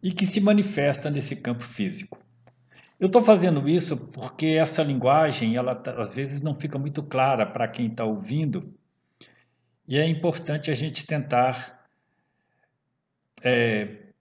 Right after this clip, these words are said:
esclarecer um pouco essa terminologia. Então, mente cósmica, o eu superior, o self como mente eu, e a mente ego, que é o aspecto da mente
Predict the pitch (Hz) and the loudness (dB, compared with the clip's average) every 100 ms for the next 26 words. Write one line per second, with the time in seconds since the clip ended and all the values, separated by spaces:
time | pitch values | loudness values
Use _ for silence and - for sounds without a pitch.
0 | - 143 - 185 202 175 - 175 160 - | -8 -6 -2 0 2 2 2 0 0 -2
1 | 147 143 143 135 - - 117 127 120 139 | -4 -2 -4 -2 -4 -4 -2 0 0 -2
2 | 120 135 160 185 170 - - _ _ _ | -4 -2 0 0 -2 -8 -20 _ _ _
3 | _ _ _ _ _ _ _ _ _ _ | _ _ _ _ _ _ _ _ _ _
4 | _ _ - 139 127 127 123 - 127 151 | _ _ -6 -4 0 0 -2 -4 2 2
5 | 156 - 160 - 151 - - _ _ _ | 2 0 -6 -6 -10 -12 -20 _ _ _
6 | - 147 127 135 151 160 151 - - _ | -8 -4 -2 0 0 -2 -4 -14 -20 _
7 | _ _ _ - - - 151 143 139 113 | _ _ _ -20 -18 -6 -4 -2 -2 0
8 | 110 127 139 - - 123 - 127 131 131 | 0 -2 -4 -8 -14 -14 -4 0 0 0
9 | - - 120 117 117 113 120 - - - | -6 -6 -2 -2 0 -2 -4 -10 -14 -8
10 | 127 131 156 151 - - 156 180 160 135 | -4 -2 -4 -6 -12 -8 0 0 0 -2
11 | 143 - 160 147 135 135 156 147 - 202 | -4 -6 -6 -2 0 0 -4 -8 -4 -2
12 | 135 131 147 - 117 117 117 135 131 170 | 0 -2 -4 -6 -6 -6 -6 -10 -4 -2
13 | 143 123 123 - - | 0 -2 -2 -10 -16